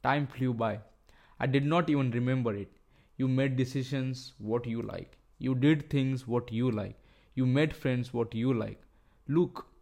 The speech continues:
you have already experienced happiness. You have already succeeded. Then why you need another formula every day to be happy? You have your own formula. Let's keep that formula working on daily basis.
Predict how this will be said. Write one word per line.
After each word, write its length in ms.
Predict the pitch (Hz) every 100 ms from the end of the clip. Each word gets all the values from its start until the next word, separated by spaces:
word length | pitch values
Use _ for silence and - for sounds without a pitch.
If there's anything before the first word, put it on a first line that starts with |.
| - _ _ _ _ -
you 260 | 135 170 151
have 260 | 131 143
already 640 | 139 - 135 135 143 139
experienced 680 | 131 - - 135 127 127 123
happiness. 720 | - 127 - 120 104 - - _ _ _ _ _ _ _
You 260 | 120 139 165
have 280 | 127 127 - 127
already 280 | 123 127 127
succeeded. 640 | 131 123 - 127 104 92 - - - -
Then 200 | 139 131
why 180 | 151
you 200 | 185 170
need 200 | 165 156
another 380 | 139 131 143 139
formula 580 | 135 135 120 120 113 110 -
every 320 | 123 120 120
day 300 | 110 107 107 -
to 80 | 113
be 160 | 107 113
happy? 420 | 117 110 - 110 - _ _ _ _ _ _ _ _ _ _ _ _ _ _ - - -
You 180 | 147
have 260 | 160 147 147
your 200 | 127 127
own 280 | - 131 131
formula. 500 | - 123 120 110 - - _ _ _
Let's 260 | 139 143 -
keep 300 | - 180 156
that 200 | 147 143
formula 320 | 143 127 127
working 460 | 120 123 123 127 113
on 240 | 117 113
daily 220 | 113 117
basis. 560 | 110 113 107 104 -